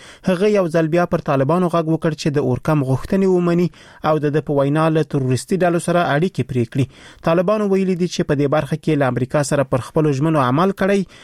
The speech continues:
او له تروریستي ډلو سره اړیکې نه پالي. جزئیات د احمد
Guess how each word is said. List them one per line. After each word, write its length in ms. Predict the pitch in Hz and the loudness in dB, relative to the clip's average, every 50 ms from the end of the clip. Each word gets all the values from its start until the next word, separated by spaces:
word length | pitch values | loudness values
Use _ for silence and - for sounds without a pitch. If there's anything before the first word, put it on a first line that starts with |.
| - - - - 156 | -20 -14 -4 -2 0
او 40 | 156 160 | 0 2
له 60 | 160 151 - | 0 -2 -2
تروریستي 460 | 156 143 135 135 127 - - 196 165 175 | -2 -2 0 0 -2 -2 -2 -2 0 0
ډلو 180 | 180 190 196 180 - | 2 0 0 0 -2
سره 140 | 196 196 190 160 131 | -2 0 0 0 0
اړیکې 280 | 127 131 135 - - 147 165 | 0 0 -2 -2 -2 -2 0
نه 60 | 185 175 - | 0 0 0
پالي. 240 | 135 117 117 120 117 - _ _ _ _ _ - 139 139 | -2 0 0 0 -2 -4 _ _ _ _ _ -4 0 0
جزئیات 400 | 131 120 123 156 160 165 156 147 156 | 0 0 0 0 0 0 -2 0 0
د 160 | 160 165 143 131 | 0 0 0 -2
احمد 260 | 113 110 131 143 143 | -4 -4 -4 -4 -4